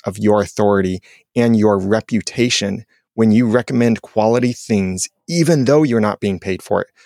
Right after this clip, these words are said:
So that when you do recommend something and you let them know, "I do get paid if you purchase through my link," remind them, "But I only recommend products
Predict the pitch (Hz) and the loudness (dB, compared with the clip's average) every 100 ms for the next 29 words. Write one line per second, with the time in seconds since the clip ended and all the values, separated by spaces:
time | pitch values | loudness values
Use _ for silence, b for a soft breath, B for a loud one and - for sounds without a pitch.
0 | B - 127 120 117 113 123 113 98 82 | B 0 2 2 0 0 2 2 0 0
1 | 127 190 175 120 104 - 92 82 98 - | 0 0 0 -2 -2 -2 -4 -4 -6 -2
2 | 117 113 120 - 160 113 98 98 107 _ | 0 2 2 0 -2 0 0 -2 -6 _
3 | _ _ _ _ 117 117 107 - 113 110 | _ _ _ _ -4 -2 -2 0 0 2
4 | 120 - 110 104 101 117 107 110 104 110 | -2 0 -2 0 -2 -4 -2 -2 -2 -4
5 | - 110 98 110 123 95 104 - _ _ | -2 -2 0 0 -2 -2 -4 -8 _ _
6 | _ _ _ _ - 156 160 208 202 123 | _ _ _ _ 0 2 2 2 0 -6
7 | _ _ - 135 143 185 170 135 127 120 | _ _ -6 -2 0 2 2 2 2 2
8 | 120 120 131 117 104 107 - | 0 0 0 -2 0 0 -4